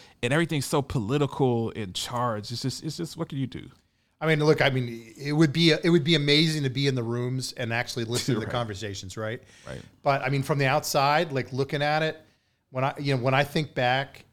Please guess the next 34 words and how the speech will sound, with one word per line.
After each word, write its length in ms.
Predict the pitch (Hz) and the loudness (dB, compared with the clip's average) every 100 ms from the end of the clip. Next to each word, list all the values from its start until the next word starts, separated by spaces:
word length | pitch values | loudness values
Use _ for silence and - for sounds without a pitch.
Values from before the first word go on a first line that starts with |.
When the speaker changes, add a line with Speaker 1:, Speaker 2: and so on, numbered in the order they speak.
| - | -8
Speaker 2:
to 260 | 139 120 | -2 -2
those 280 | 113 127 120 | 0 -2 -4
candidates 800 | - 131 131 143 156 156 - - - | -6 -4 -2 -2 -2 -4 -10 -10 -8
and, 420 | 120 117 113 117 | -4 -2 -4 -8
you 120 | 131 113 | -10 -6
know, 160 | 110 107 | -6 -6
kind 180 | - 127 | -6 -6
of 60 | 117 | -4
who 200 | - 147 | -4 -2
was 180 | 139 104 | -2 -2
gonna 160 | 123 | -6
step 360 | 113 - 120 - | -6 -4 -4 -2
up, 240 | 123 - - | -6 -6 -8
Speaker 1:
Mm-hmm. 260 | 123 110 127 _ _ _ _ _ - | -6 -6 -8 _ _ _ _ _ -6
Speaker 2:
um, 340 | 123 120 117 113 | -2 0 0 -4
I, 240 | 120 170 202 - | -2 -2 -2 -6
I 140 | - 214 | 0 0
just 240 | - - | -2 -4
got 240 | 151 131 | -2 0
that 180 | - 117 | 0 -2
sense 480 | - 135 120 113 - | -2 -4 -4 -6 -10
that 440 | - 117 117 - _ _ | -6 -6 -6 -10 _ _
if 260 | 135 117 - | -10 -10 -12
he 520 | - - - 165 180 | -20 -20 -10 -6 -2
didn't 260 | 170 139 123 | 0 -2 -4
step 500 | - - 123 117 - | -8 -6 -4 -4 -4
up, 360 | 135 120 - 123 | -4 -4 -6 -12
that 100 | 117 | -10
it 80 | 113 | -8
was 120 | 107 | -10
gonna 160 | 110 113 | -8 -8
be 60 | |
a 60 | 101 | -8
problem. 480 | - 107 98 - | -8 -8 -8 -10